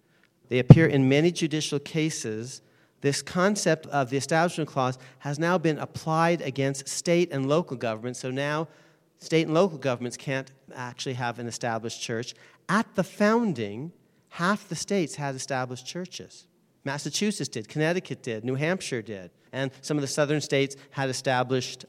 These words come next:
Anglicanism. Original First Amendment was actually a states' rights provision of a certain sort. Remember, it begins, "Congress shall make no law." It actually says, "Congress, butt the heck out. You may make no law respecting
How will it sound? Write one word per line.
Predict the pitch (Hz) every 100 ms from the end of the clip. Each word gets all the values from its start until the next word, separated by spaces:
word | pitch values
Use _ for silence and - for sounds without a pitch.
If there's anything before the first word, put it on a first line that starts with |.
| -
Anglicanism. | 143 147 127 127 104 92 95 - _ _ _ _ _ _ _ _ -
Original | 147 131 180 247 285 277
First | 220 226 -
Amendment | 196 190 254 202 117 156 - _ _ _
was | 156 160
actually | 220 - 233
a |
states' | - 220 254 -
rights | 131 117
provision | - 123 110 113 117
of | 107
a | 104
certain | 120 -
sort. | - 113
Remember, | 143 214
it | 233
begins, | 208 233 175
"Congress | - 196 190
shall | 185
make | 175 170
no | 170 185
law." | 208 226 -
It |
actually | 175 208 190
says, | 175 - -
"Congress, | 214 226 240 233 - 135
butt | 202 214 233 -
the | 196
heck | 185 196 202 196
out. | 196 147 - -
You | 180
may | 185 180
make | 185 196
no | 190
law | 190 190 - -
respecting | 143 160 - - - 233 254 - - 113